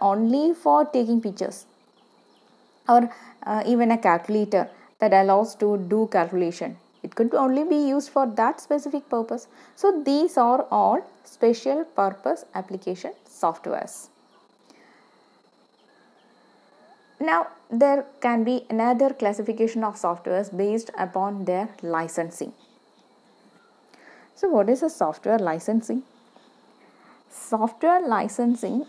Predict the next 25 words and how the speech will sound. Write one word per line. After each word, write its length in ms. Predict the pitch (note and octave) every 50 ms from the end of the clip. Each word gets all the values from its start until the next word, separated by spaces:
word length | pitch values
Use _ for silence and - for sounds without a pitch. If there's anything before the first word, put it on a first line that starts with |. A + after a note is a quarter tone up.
| - -
is 180 | G#3+ A3 G#3
a 80 | A3+ A3+
type 460 | A3+ - - G3+ G#3 C4 D4+ - -
of 140 | E4+ D#4+ - - -
contract 720 | - A3 G3+ F#3 G3+ G3+ - A#3 B3 C#4+ G4 G4+ - - - - - _ _ _ _ _ _ _ _ _ _ _ _ _ _ -
which 260 | - C#4 F4 F4+ -
exists 600 | E4 D4 - - - - - D4+ D4+ - - -
between 680 | B3 B3 G#3+ G#3 A3+ A3+ A#3 A#3 B3 C4 E4 F4 D#4
the 100 | - B3 A#3+
person 480 | - - - G#3+ G#3+ A#3+ A#3 D4+ D#4
of 200 | E4+ E4 E4 - -
company 460 | G#3+ G3+ G3 G#3 G#3 G#3 G#3 A#3 D#4+ G4 - - - _ _ _ _ - - - -
who 140 | - D#4
produces 640 | D4+ D#4 B3 A#3+ A3 A#3+ B3+ C4+ B3 D4 D4+ - - - - - _ _
a 140 | - A3 A3+
type 240 | A3+ G#3+ G3 F#3 F3+
of 120 | G3 G3
software 420 | G3 - F#3+ F#3+ - - A#3+ F4 - - - - - - _ - -
and 320 | A#3 C4 C#4 F#4 F#4+ F#4 - - -
the 200 | A3 G#3+ B3+ - - -
end 300 | A3+ B3 C4 D#4+ D#4 - -
user 600 | G3+ G3+ G#3+ G#3+ A3 G#3+ G3+ - A3 A3+ - - - - - _ _ _ _ _ _ _ _ _ _ _ _ _ _ _ _ _ _ _ _ _ -
or 260 | G#3 A3 A3+ G3 - - - - _ _ -
person 420 | A3+ A3 A3+ A3+ A3+ A#3 A#3 A#3+
who 280 | A#3 - A3 G#3+ G#3+